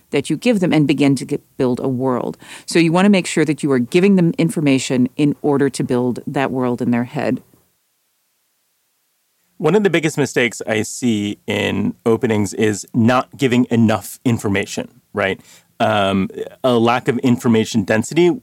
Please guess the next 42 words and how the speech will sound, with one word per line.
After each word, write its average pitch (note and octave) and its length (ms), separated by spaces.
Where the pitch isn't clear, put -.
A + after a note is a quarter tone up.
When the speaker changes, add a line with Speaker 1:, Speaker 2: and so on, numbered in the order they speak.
Speaker 2:
can C3 140
make B2+ 180
for B2+ 200
an A2 180
opening A#2 340
that F#2+ 140
feels A2 400
incredibly A2 560
slow, F#2 540
and F#2+ 140
it's F#2 160
just A2+ 140
not A2 220
pulling C3+ 280
me B2+ 60
into A2+ 120
the G2+ 80
world, G2 400
not A2 260
giving C3 180
me B2 100
information G#2+ 420
about E2+ 100
the - 60
character, F#2+ 520
and C#3 120
not E3+ 160
giving E3 160
me D#3 120
a A#2+ 40
sense B2 280
of - 40
what G#2 100
the G2+ 60
shape - 320
of - 60
the F#2+ 80
story F#2+ 320
is - 80
gonna - 240
be. - 260
So A#2 400